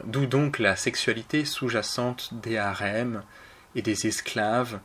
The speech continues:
euh, particulièrement poussée, euh, comme chez Jérôme. Et vous savez quoi ?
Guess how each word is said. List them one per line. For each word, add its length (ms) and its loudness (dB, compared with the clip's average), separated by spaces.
euh, 140 -8
particulièrement 640 -4
poussée, 500 4
euh, 100 0
comme 200 -4
chez 160 -6
Jérôme. 380 -4
Et 340 0
vous 200 -8
savez 240 2
quoi ? 260 0